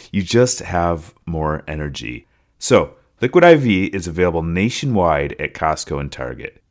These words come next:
Or you can get twenty-five percent off when you go to liquid I V dot com and use the code athletic at checkout. That's twenty-five percent off anything you order when you use promo code athletic at liquid I V dot com.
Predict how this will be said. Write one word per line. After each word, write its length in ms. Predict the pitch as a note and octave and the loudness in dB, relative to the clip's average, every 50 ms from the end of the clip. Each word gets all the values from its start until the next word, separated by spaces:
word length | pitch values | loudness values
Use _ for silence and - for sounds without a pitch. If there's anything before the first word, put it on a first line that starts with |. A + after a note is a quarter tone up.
| _ _ | _ _
Or 500 | - A2+ C#3+ C#3 G2 D#2+ D#2+ F2 F#2+ F#2+ - | 4 6 8 8 8 6 4 0 -4 -6 -4
you 120 | G2+ G#2 | -4 -4
can 140 | G#2+ - A#2 | 0 0 0
get 180 | F#2+ E2+ - - | 0 0 -2 -4
twenty-five 640 | - - A2 B2+ C3+ - - A2 G2+ F#2+ F#2 - | -2 -2 -2 -2 -2 -2 0 0 2 2 0 -2
percent 320 | - - - - F#2+ E2+ D2+ | -6 -10 -8 -6 -6 -6 -6
off 280 | C2 A#1+ A#1+ - - | -6 -8 -12 -10 -6
when 80 | E2 E2 | -6 -4
you 60 | D#2+ | -2
go 120 | D#2+ D#2+ | -2 -2
to 80 | C#2+ C#2+ | -2 -2
liquid 280 | C#2+ E2+ F2+ - B2 A#2 | -2 -2 -2 0 0 2
I 120 | G#2+ G2+ | 2 0
V 340 | F2 D2+ C#2+ B1+ B1 - - _ _ | 0 -2 -6 -10 -10 -12 -18 _ _
dot 260 | D2 D#2 E2+ - - | -2 0 0 -2 -2
com 380 | - D#2 C#2 B1 A#1 A#1+ - - _ _ | -8 -12 -10 -10 -10 -12 -14 -18 _ _
and 160 | - F2 F2 F2 | -6 -4 -2 -2
use 280 | F2+ G2 A2 A2+ A#2 | 0 0 -2 -2 -4
the 80 | C3 C3 | -6 -8
code 340 | C3 - F2+ D#2+ D#2 D2+ - - | -6 -4 -2 -2 -2 -2 -4 -8
athletic 640 | G2+ F#2 E2 - - - D#2+ D#2+ C2+ C2 - - - _ - | -10 -10 -10 -10 -8 -6 -4 -4 -4 -6 -10 -16 -20 _ -18
at 80 | - | -14
checkout. 460 | - - - C#2 - - A#1+ - - - - _ _ _ _ _ _ - | -12 -10 -10 -10 -12 -14 -16 -16 -18 -20 -20 _ _ _ _ _ _ -6
That's 220 | E2+ E2 - - | -6 -6 -6 -10
twenty-five 680 | - - - B2+ B2 D3 E3 - - B2 G#2+ G#2 G2+ - | -10 -4 -2 0 0 0 -2 -2 -2 0 0 0 0 -2
percent 300 | - - - - F#2+ E2+ | -6 -10 -8 -6 -6 -4
off 140 | D#2+ - - _ - | -6 -6 -8 _ -4
anything 420 | A#2 A#2+ C3+ C#3+ C#3 - D3 C#3 | -2 0 0 -2 -2 -2 -2 0
you 100 | C3 A2+ | -2 -2
order 460 | - F#2 F#2 F2 D#2+ C#2 B1 B1 - _ _ _ _ _ - | -2 0 0 0 0 0 -4 -6 -12 _ _ _ _ _ -8
when 140 | E2 F2 F2 | -4 -2 0
you 120 | F#2 G#2 | 2 2
use 260 | A2+ A2+ G#2+ F#2 - | 2 2 0 0 -2
promo 400 | - - - G2 G2 A#2 B2 A#2+ | -6 -6 -4 -2 -2 -2 -2 -4
code 240 | - - G2+ G2 F2+ | -2 -2 0 0 0
athletic 600 | D#2+ E2+ - - E2+ D#2+ C#2+ B1+ B1 - - - _ | 0 -2 -4 -4 -4 -2 -2 -4 -6 -10 -16 -20 _
at 140 | - D#2 - | -14 -12 -8
liquid 500 | D#2+ F2 G2 - - C3+ C3+ C3 C3 - _ _ _ _ _ _ _ - | -4 -4 -4 0 0 0 0 0 -2 -8 _ _ _ _ _ _ _ -4
I 180 | E2 F#2 G#2+ | -2 0 0
V 440 | A2 G#2 F2+ D2+ C#2 C2+ C2 - _ _ _ _ _ _ _ - | 0 -2 -4 -4 -4 -6 -8 -12 _ _ _ _ _ _ _ -4
dot 300 | D#2+ D2+ D2+ - - - | -2 0 0 -2 -4 -8
com. 400 | - D2+ C2 B1+ - - - | -12 -12 -10 -10 -12 -14 -18